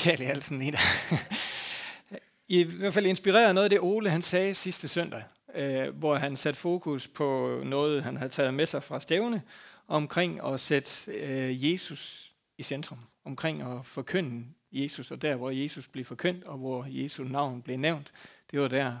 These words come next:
frelsen, øh, var ud fra. Og det gik jeg hjem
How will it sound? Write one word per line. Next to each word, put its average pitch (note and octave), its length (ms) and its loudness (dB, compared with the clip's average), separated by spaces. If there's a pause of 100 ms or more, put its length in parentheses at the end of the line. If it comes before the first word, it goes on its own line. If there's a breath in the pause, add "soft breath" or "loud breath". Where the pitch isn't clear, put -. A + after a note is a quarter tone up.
frelsen, C3 640 -4 (880 loud breath)
øh, B2+ 340 -8
var C#3 440 -6
ud D3 180 -8
fra. - 260 -10 (1300 loud breath)
Og E3+ 180 2
det G#3+ 100 4
gik G#3+ 160 2
jeg E3+ 180 8
hjem F#3 260 4